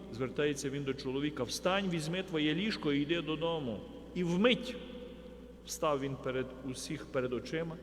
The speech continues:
Той розслаблений, який не міг рухнути рукою і ногою, той розслаблений, якого друзі несли, раптом встає, бере те, на чому лежав.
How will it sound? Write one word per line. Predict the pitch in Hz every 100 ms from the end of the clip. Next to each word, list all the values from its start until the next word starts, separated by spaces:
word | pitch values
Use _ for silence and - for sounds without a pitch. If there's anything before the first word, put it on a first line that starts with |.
| - - - - - -
Той | - 180
розслаблений, | 165 - 190 196 185 180
який | 170 180 190
не | 175
міг | 170 185 175
рухнути | 165 160 175 170
рукою | 156 151 170 165 160
і |
ногою, | 156 151 156 120
той | 117 165
розслаблений, | 151 151 175 170 160 143 143
якого | 143 156 151
друзі | 143 185 156
несли, | 143 160 165 - 117 - - - -
раптом | 165 190 190 165
встає, | - - 165 180 202 196 - - - - - - - - - - - - - - - - - -
бере | 131 151 185 226 - - -
те, | - 220 220
на | 196
чому | 185 214 196 190
лежав. | 175 165 196 175 110